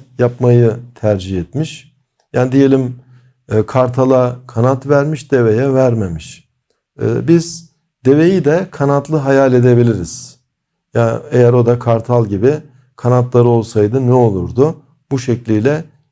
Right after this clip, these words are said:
düşünebiliriz. Karşımıza bu tarzda sonsuz ihtimaller çıkıyor. Ve Allah bütün bu ihtimaller içinde ahsene külle şeyin halaga, yarattığı her şeyi güzel kıldı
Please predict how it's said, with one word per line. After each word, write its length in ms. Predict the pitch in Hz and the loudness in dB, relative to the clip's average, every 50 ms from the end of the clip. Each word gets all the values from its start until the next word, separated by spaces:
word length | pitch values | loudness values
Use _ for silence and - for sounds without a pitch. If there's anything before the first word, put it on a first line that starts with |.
| _ - | _ -12
düşünebiliriz. 1040 | - 117 - - 131 127 127 120 123 123 110 90 110 160 196 - - - - _ _ _ _ _ | -12 -10 -6 -2 0 2 2 2 2 2 0 -2 -2 -4 -6 -8 -10 -16 -18 _ _ _ _ _
Karşımıza 720 | - - 147 147 147 147 - 175 175 170 160 185 180 175 | -4 -2 -2 -2 -2 -2 -2 -2 -2 0 2 2 0 0
bu 100 | 190 185 | 0 -2
tarzda 640 | - 196 185 156 127 117 110 123 156 185 233 269 - _ _ _ _ _ _ _ | 0 0 2 2 2 0 0 0 0 0 0 -4 -10 _ _ _ _ _ _ _
sonsuz 580 | - - - 151 165 160 156 - 208 190 175 | -10 -4 -2 -2 0 -2 -2 -4 -6 -6 -6
ihtimaller 760 | - 156 120 - - - 151 151 147 143 143 143 143 135 120 123 | -8 -12 -12 -8 -4 -2 0 2 2 2 2 2 2 2 0 -2
çıkıyor. 680 | - - - - - 90 82 73 - - - - _ _ _ _ _ _ _ _ _ _ _ _ _ _ _ _ _ - | -6 -16 -18 -18 -16 -14 -14 -14 -14 -18 -20 -20 _ _ _ _ _ _ _ _ _ _ _ _ _ _ _ _ _ -4
Ve 380 | - 123 135 139 139 139 139 139 - _ - | 0 2 2 4 2 0 -2 -6 -12 _ -2
Allah 460 | 160 156 135 117 113 131 156 180 170 - _ - | 0 0 2 2 2 0 0 -2 -6 -10 _ -10
bütün 260 | 123 - 151 147 135 | -6 -4 -4 -2 -2
bu 60 | 135 | -2
ihtimaller 680 | 143 143 131 - - 131 135 135 131 127 123 135 131 110 | -4 -4 -6 -8 -6 -2 0 0 0 2 2 2 2 2
içinde 580 | 95 87 - - 98 92 95 139 165 190 226 - _ _ _ _ _ _ _ - | -2 -6 -10 -12 -8 -4 -2 -2 -2 -2 -4 -10 _ _ _ _ _ _ _ -4
ahsene 460 | 143 135 127 123 - 147 143 139 131 | -4 -4 -4 -2 -2 0 0 0 0
külle 240 | 123 131 131 135 131 | -2 -2 0 0 0
şeyin 280 | 123 127 131 131 127 131 | 0 2 0 0 0 -2
halaga, 600 | 120 123 - 123 127 131 123 107 117 117 127 127 - - | -4 -2 0 2 4 4 4 2 0 -2 -2 -6 -6 -4
yarattığı 460 | 120 120 117 117 117 120 - 123 117 | 0 0 2 0 0 0 0 0 0
her 80 | 117 | 0
şeyi 300 | 113 110 - 113 113 113 | 0 -2 -2 -2 -2 -2
güzel 340 | 101 98 95 101 120 123 117 | -2 -4 -4 0 0 0 0
kıldı 500 | 107 - - 98 87 85 90 98 87 78 | 0 -4 -10 -12 -10 -10 -10 -10 -10 -10